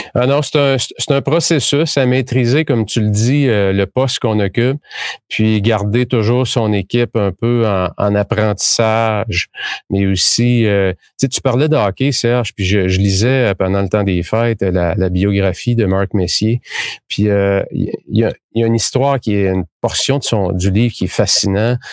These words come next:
Marc Messier raconte, dans les années quatre-vingts, c'était la dynastie des Islanders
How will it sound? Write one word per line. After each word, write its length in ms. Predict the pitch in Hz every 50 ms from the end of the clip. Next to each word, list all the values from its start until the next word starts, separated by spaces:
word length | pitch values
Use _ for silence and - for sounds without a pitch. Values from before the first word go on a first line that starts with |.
| - - - -
Marc 180 | 98 101 -
Messier 380 | - 110 104 - - - 135 131
raconte, 500 | 123 101 90 - 110 117 120 123 123 110
dans 60 | 101
les 160 | 95 95 92
années 200 | 101 95 104 113
quatre-vingts, 540 | 110 - 104 92 - - 107 92 92 101 113
c'était 200 | 120 - - 104
la 40 | 92
dynastie 540 | 87 98 98 101 98 95 - - - - 127
des 100 | 113 110
Islanders 720 | 104 98 98 98 98 98 92 90 92 101 110 120 131